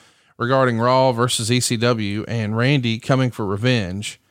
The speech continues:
When do you think Randy started to come into his own, uh, on the microphone? It feels like as soon as he showed up, he was a natural in the ring with his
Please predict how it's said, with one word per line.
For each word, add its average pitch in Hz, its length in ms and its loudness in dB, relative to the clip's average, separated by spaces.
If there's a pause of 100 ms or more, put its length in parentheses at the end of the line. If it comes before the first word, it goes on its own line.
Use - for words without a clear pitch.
(1080)
When 254 220 2
do 285 80 2
you 196 120 4
think 160 240 0
Randy 135 340 2
started 120 280 0
to 107 60 -4
come 127 220 0
into 120 280 0
his 110 140 0
own, 110 520 0
uh, 110 200 -6
on 123 200 0
the 110 80 0
microphone? 110 720 -2
It 131 140 -4
feels 185 280 0
like 160 220 0
as 123 100 -2
soon 185 160 4
as 165 120 2
he 175 100 2
showed 143 320 2
up, 143 180 2
he 143 100 0
was 117 140 0
a 110 60 2
natural 127 460 2
in 123 80 2
the 101 80 -2
ring 131 360 2
with 104 200 -4
his 98 280 -4